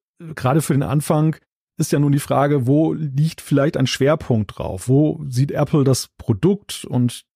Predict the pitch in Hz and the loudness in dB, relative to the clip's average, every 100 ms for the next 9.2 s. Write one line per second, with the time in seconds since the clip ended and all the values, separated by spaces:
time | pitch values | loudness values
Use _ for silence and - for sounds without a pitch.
0 | _ - 117 113 - _ - 139 160 - | _ -2 0 0 -6 _ -6 -2 -2 -2
1 | - 127 120 120 135 147 139 135 123 - | -6 -2 0 -2 0 0 2 0 -2 -6
2 | - 127 131 120 156 180 - _ _ _ | -4 -2 0 0 2 0 0 _ _ _
3 | _ 120 160 131 127 147 165 - 139 131 | _ 0 2 2 2 2 0 -2 -2 0
4 | 127 123 127 139 135 123 131 147 - - | 0 0 2 2 0 0 0 -2 -4 -2
5 | 127 127 127 135 - 120 - 123 151 147 | 2 2 2 -2 -2 -4 -2 0 2 2
6 | 135 135 - 127 208 139 - - 98 101 | 2 2 0 2 2 2 0 -8 -12 -4
7 | 135 123 147 - 160 165 180 170 165 156 | -2 0 0 2 2 2 0 0 2 2
8 | 143 147 175 160 123 123 175 202 196 160 | 2 2 2 0 2 2 2 4 2 2
9 | 160 | 0